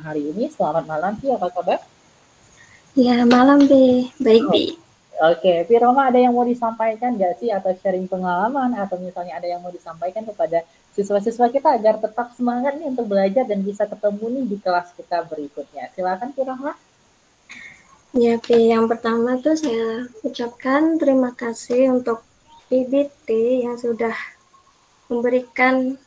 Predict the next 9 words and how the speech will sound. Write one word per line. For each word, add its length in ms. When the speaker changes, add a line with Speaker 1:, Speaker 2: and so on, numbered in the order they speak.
Speaker 2:
kesempatan 560
ini. 320
Nah, 160
mungkin 360
ini 200
kesempatan 560
kedua 320
bagi 240
saya, 480